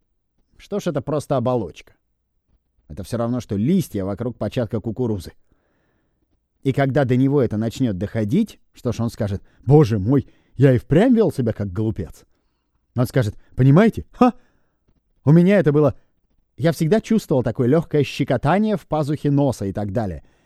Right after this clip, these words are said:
Я вышел из тела, и у меня по-прежнему присутствует это лёгкое щекотание в пазухе носа. Как у меня в пазухе носа может щекотать, если я нахожусь вне тела?» Что ж, может. И у меня всегда было такое странное ощущение в груди, и я пытался оставить его вместе с телом, когда выходил из тела.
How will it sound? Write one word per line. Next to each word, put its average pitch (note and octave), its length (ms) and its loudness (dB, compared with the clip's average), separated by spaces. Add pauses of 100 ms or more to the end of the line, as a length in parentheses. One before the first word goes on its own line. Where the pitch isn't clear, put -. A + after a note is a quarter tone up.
Я C3+ 160 4
вышел B2+ 280 0
из G#2 140 -6
тела, A#3 260 0
и E3+ 60 2
у C3+ 60 2
меня C#3+ 160 0
по-прежнему F3 600 0
присутствует D3+ 640 -2
это B2 140 -4
лёгкое B2+ 400 -2
щекотание A#2+ 640 -4
в - 60 -18
пазухе G#2+ 380 -6
носа. A2+ 340 -8 (800)
Как F#3 200 -4
у A3+ 40 0
меня A3+ 160 0
в - 60 -8
пазухе G#3 380 -2
носа G3+ 280 -2
может E3 280 -6
щекотать, E3+ 460 -6
если E3+ 180 -6
я D#3+ 60 -4
нахожусь D#3 420 -4
вне B2+ 200 0
тела?» D2+ 280 -10 (840)
Что D2+ 200 -16
ж, - 100 -20
может. G2+ 440 -6 (1300)
И A2+ 240 -4 (380)
у B2+ 100 2
меня D#3 280 6
всегда B2 380 0
было D3+ 180 0
такое A#2 320 -4
странное D3+ 540 -2
ощущение B2+ 580 -2
в G2+ 80 -6
груди, A2 400 -2
и C3 140 2
я C#3+ 140 0
пытался B2+ 420 -4
оставить C#3+ 420 -2
его C3 160 -2
вместе B2 400 -2
с A#2+ 60 -4
телом, G3+ 400 0
когда D#3+ 240 0
выходил C#3+ 380 0
из A2 140 -4
тела. F#2+ 340 -6